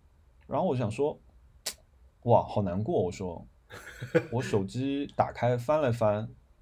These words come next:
Speaker 1: 我不知道可以给谁打电话，因为现在是凌晨一点钟。
Speaker 2: 嗯。
Speaker 1: 我不知道可以给谁打电话，因为我总不能给我的同事打电话吧，因为大家明天都要上班的，虽然有好几，呃，几个很好的兄弟，他们说你可以打，嗯，每个，随时可以找他们。但我觉得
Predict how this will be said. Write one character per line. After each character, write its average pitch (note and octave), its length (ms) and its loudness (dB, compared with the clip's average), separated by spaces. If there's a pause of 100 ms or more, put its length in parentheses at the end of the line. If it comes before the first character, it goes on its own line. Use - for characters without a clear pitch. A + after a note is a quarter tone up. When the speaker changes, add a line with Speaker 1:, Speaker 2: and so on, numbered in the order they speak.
(280)
Speaker 1:
我 G#2+ 100 0
不 B2 140 -4
知 B2 100 -4
道 F3 140 4
可 C3 120 -2
以 C#3+ 60 2
给 G2+ 160 -2
谁 B2 120 -6
打 B2 140 -2
电 G#2+ 160 -2
话， A#2 360 -4
因 B2+ 120 -2
为 D3+ 80 -4
现 E3 160 -6
在 C#3 140 0
是 A#2+ 280 -2
凌 G2 200 0
晨 A#2 260 2
一 G3+ 80 -2
点 D#3+ 220 0
钟。 B1+ 220 -10 (160)
Speaker 2:
嗯。 G2 280 -10 (460)
Speaker 1:
我 G#2 80 0
不 G#2 160 -2
知 B2 120 0
道 C#4 100 6
可 G#2+ 140 2
以 F#2 40 2
给 F#2 120 -4
谁 G#2 120 -2
打 D#2+ 120 2
电 D#2+ 120 -6
话， D#2 160 -6
因 B2+ 100 -4
为 D#3 40 0
我 C3+ 240 4
总 A2+ 180 2
不 F#2+ 80 -2
能 B2+ 140 0
给 B2+ 80 2
我 A#2 140 2
的 F2 80 0
同 F#2+ 180 -4
事 - 140 -4
打 - 100 2
电 E2 160 -6
话 F2+ 100 -2
吧， D2+ 160 -2
因 F#2+ 80 -2
为 G2 60 0
大 F#2+ 160 2
家 F#2 80 4
明 F#2 160 -2
天 G2+ 100 -2
都 G#2 80 0
要 G2 80 2
上 F#2+ 220 -2
班 G2+ 160 0
的， F2+ 60 -6
虽 G2+ 160 -4
然 G2 120 0
有 F#2+ 80 -2
好 F#2+ 240 -2
几， G#2+ 220 -6
呃， F#2 180 -6 (120)
几 F#2 160 -8
个 F#2+ 100 -2
很 F#2+ 100 -4
好 G2+ 120 0
的 E2 80 -4
兄 G2+ 200 -4
弟， G2+ 80 -4
他 G2 120 -4
们 F#2+ 80 -6
说 F#2+ 100 -4
你 F2+ 80 -6
可 - 100 -12
以 F2+ 60 -4
打， - 300 -6
嗯， D#2 260 -10
每 D#2 80 -10
个， - 100 -14
随 - 280 -6
时 A#2 120 -6
可 F#2+ 120 -4
以 F#2+ 40 -2
找 F#2+ 160 -2
他 F#2 120 -6
们。 F2+ 120 -8 (320)
但 A2 160 4
我 G2 80 2
觉 G2+ 120 0
得 A#2 200 2